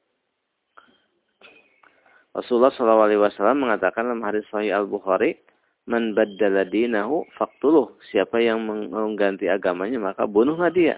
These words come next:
Syekh Abdullah Ababutin ketika menjelaskan hadis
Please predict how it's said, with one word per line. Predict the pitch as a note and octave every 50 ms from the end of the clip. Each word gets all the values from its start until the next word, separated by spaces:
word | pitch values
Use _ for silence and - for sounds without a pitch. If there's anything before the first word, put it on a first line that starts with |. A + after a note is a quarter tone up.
| - _ _ _ _ _ _ _ _ _ _ _ _ _ _ _ _ _ _ _ _ _ _ _ -
Syekh | - G2 G2+
Abdullah | A2 A2+ A#2+ A#2+ A#2 A2+
Ababutin | A2+ A2 A2 G#2+ B2 F3+ F3+ - A#2 A2+
ketika | A2+ A#2 G2+ G2+ G#2 - - G#2
menjelaskan | G#2+ G#2 G#2 G2+ F#2+ G2 G#2 G2 - - G#2+ G2 G2+
hadis | F#2+ F#2 G2+ F#2+